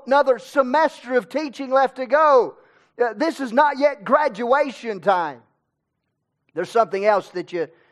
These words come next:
need to know, and I'm gonna teach you those things." They confessed,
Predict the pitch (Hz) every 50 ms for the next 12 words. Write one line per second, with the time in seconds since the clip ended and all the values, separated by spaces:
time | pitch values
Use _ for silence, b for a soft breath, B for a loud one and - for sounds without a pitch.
0 | b b - 202 220 214 165 185 180 190 208 208 196 190 180 180 170 175 185 190
1 | 190 190 196 180 180 - - - 220 180 - - 190 165 156 170 165 160 156 -
2 | - 202 208 196 185 170 151 135 117 107 _ _ _ _ _ _ _ _ _ _
3 | _ _ _ _ _ _ _ - 233 233 233 - 214 190 - - 269 277 262 233
4 | 214 - - - -